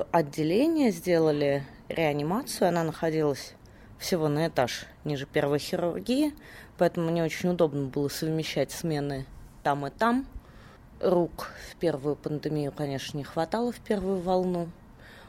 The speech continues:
Бывало, что я прихожу на смену с утра в хирургию, а вечером в реанимацию.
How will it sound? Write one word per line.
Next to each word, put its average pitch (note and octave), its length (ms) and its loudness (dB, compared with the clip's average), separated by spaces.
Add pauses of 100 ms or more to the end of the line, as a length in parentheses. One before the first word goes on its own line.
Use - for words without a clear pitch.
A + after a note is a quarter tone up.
Бывало, D3+ 520 4
что C#3+ 440 -2
я C#3 200 0
прихожу C#3+ 540 -6
на C#3 140 -6
смену C#3 460 -8 (300)
с - 120 -16
утра C#3 280 0
в - 80 -8
хирургию, D#3 800 -2 (400)
а D3+ 100 2
вечером C#3 500 -2
в - 60 -10
реанимацию. D3+ 840 0